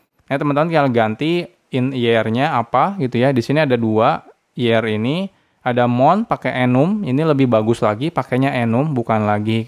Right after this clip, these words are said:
eh, konstan gitu ya, seperti di kalender. Atau teman-teman kalau tentukan, eh, langsung bulannya ini. Nah, yang di sini yang baru ini lebih, eh, ini, lebih,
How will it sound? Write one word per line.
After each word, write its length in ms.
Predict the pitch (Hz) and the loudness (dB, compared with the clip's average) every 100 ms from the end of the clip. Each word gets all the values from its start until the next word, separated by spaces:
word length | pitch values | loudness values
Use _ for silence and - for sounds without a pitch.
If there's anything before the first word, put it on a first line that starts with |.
| - | -4
eh, 220 | 113 104 | -2 -2
konstan 640 | - 110 110 - 117 175 | 0 -2 -2 -2 -2 -2
gitu 160 | 143 117 | -2 0
ya, 80 | 127 | -2
seperti 320 | - 113 113 | -2 -2 -2
di 80 | 107 | 0
kalender. 580 | 107 101 98 101 120 165 _ _ _ | 0 0 -2 -2 -2 -4 _ _ _
Atau 160 | - 139 | -4 -2
teman-teman 320 | 175 165 165 | 0 2 2
kalau 160 | 170 143 | 2 2
tentukan, 640 | 139 131 131 147 165 170 | 2 0 0 0 0 -2
eh, 280 | 160 127 123 | -2 0 2
langsung 400 | 120 120 156 165 | 2 2 0 2
bulannya 340 | 127 113 120 143 | 2 4 2 0
ini. 240 | 123 127 107 _ _ - | -2 -4 -6 _ _ -4
Nah, 180 | 127 123 | 0 2
yang 240 | 123 123 123 | 2 2 2
di 100 | 120 | 0
sini 380 | - 220 214 151 | 0 0 0 0
yang 240 | 123 120 | 0 2
baru 320 | 151 180 131 | 4 2 0
ini 240 | 110 139 170 | -2 -4 -2
lebih, 480 | 123 110 110 110 - _ _ _ | -2 0 -2 -4 -8 _ _ _
eh, 160 | 117 107 | -4 -2
ini, 320 | 143 165 123 123 | 0 0 0 -2
lebih, 800 | 147 117 113 113 113 113 113 113 | -4 0 2 4 2 0 -2 -6